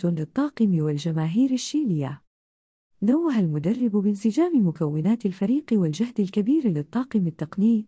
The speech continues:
معبرًا عن امتنانه للدعم الواسع من الجماهير الشيلية طيلة منافسات المونديال.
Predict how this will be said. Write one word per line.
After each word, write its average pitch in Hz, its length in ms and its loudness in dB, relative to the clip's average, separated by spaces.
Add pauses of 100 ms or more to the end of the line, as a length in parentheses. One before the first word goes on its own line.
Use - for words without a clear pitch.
معبرًا 254 600 2
عن 170 140 2
امتنانه 226 680 2
للدعم 285 420 2
الواسع 175 540 0
من 151 140 -2
الجماهير 156 580 0
الشيلية 226 500 0 (200)
طيلة 262 340 0
منافسات 160 760 0
المونديال. 196 760 2